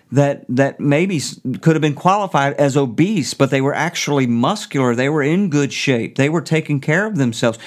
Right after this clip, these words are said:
And understanding that the older we get, the more our bodies are just gonna start wasting away anyway. So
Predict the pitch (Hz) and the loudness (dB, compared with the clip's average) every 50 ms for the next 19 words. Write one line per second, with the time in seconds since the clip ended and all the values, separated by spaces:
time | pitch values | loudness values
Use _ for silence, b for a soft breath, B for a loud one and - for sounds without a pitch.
0 | B B B B B - 240 240 208 226 226 208 202 - - 214 208 208 190 180 | B B B B B 0 0 2 2 0 0 0 -2 0 0 0 0 2 0 0
1 | 175 160 170 135 170 170 - 165 180 190 190 196 190 165 156 151 143 117 - - | 0 0 0 0 0 0 2 2 2 2 2 0 0 0 0 0 -2 -2 0 0
2 | 131 135 160 208 202 - 127 123 113 117 123 135 147 139 123 110 120 117 127 139 | 2 2 2 0 -2 -2 -2 0 0 0 0 2 0 0 0 0 0 0 2 0
3 | 139 127 117 120 117 104 120 123 120 - - 131 123 117 117 - - 127 123 117 | 0 -2 -2 -4 -4 -2 -2 -4 -2 0 0 0 0 0 -2 0 0 0 0 0
4 | - 117 120 127 135 123 - 127 120 117 117 123 127 127 117 123 165 214 226 147 | 0 0 0 0 0 0 -2 -2 0 0 2 0 0 0 0 -2 -2 -2 0 0
5 | 117 113 117 139 - 143 131 131 | 0 0 -2 -2 0 0 0 0